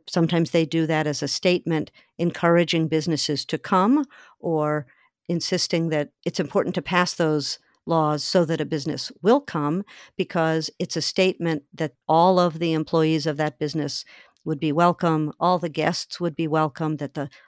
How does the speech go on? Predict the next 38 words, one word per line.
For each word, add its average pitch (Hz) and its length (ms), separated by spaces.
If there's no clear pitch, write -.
local 170 320
government 160 440
intends 165 540
to - 100
make 156 360
that 143 160
a 135 60
welcoming 147 500
environment. 143 640
I 233 60
think 302 260
that 226 240
all 202 260
is 180 140
quite 185 300
important. 160 680
At 170 100
the 170 80
same 180 300
time, 165 400
the 143 100
reality 156 560
is 143 340
that 151 360
those 160 220
rights, 165 520
as 165 120
a 196 40
practical 196 440
matter, 208 260
they 165 140
just 165 360
exist 170 400
within 165 360
those 156 240
local 165 200
jurisdictions, 165 800
and 151 260